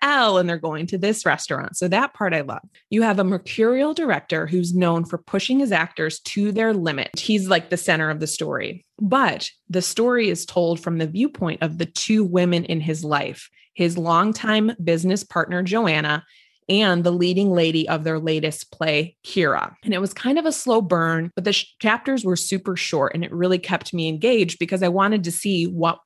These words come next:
all was going to happen. And I couldn't decide who's telling the truth, who's lying, who's the one with the temper, where is this going?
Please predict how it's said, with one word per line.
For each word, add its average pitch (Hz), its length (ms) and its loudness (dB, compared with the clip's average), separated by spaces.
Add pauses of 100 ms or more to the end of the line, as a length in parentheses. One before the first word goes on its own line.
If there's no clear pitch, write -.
(160)
all 165 240 2
was 170 160 0
going 160 260 0
to 170 100 -4
happen. - 560 -6
And 190 80 2
I 180 60 4
couldn't 254 240 0
decide 165 800 0
who's 214 220 0
telling 165 260 0
the 170 80 -2
truth, 277 400 -4
who's 170 240 -2
lying, 196 600 0
who's 214 340 0
the 190 100 4
one 180 220 4
with 165 140 -4
the 160 60 -6
temper, 208 680 2
where 180 300 2
is 196 120 -2
this 170 160 -6
going? 175 480 0